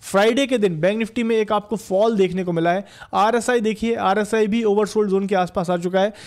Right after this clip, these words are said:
इसको आप buying on dip अपॉर्चुनिटी की तरह देख सकते हैं, क्योंकि बैंक Nifty में एक बहुत ही स्ट्रॉन्ग अपट्रेंड मार्केट में देखने को मिल रहा है। सपोर्ट जोन के आसपास already बैंक Nifty है,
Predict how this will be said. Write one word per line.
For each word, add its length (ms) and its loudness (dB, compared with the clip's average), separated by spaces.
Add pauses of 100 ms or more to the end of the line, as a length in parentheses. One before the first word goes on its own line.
(160)
इसको 300 -4
आप 260 0
buying 280 2
on 180 0
dip 140 -4
अपॉर्चुनिटी 460 -2
की 100 -4
तरह 180 0
देख 180 0
सकते 260 -4
हैं, 80 -2 (100)
क्योंकि 360 0
बैंक 320 0
Nifty 300 -4
में 120 -2
एक 220 -2
बहुत 240 0
ही 100 -4
स्ट्रॉन्ग 420 -2
अपट्रेंड 400 -2
मार्केट 300 -2
में 120 -4
देखने 260 -2
को 80 -4
मिल 120 -4
रहा 120 0
है। 100 -8 (340)
सपोर्ट 420 0
जोन 200 0
के 80 0
आसपास 460 0
already 440 0
बैंक 260 -2
Nifty 200 -4
है, 140 -2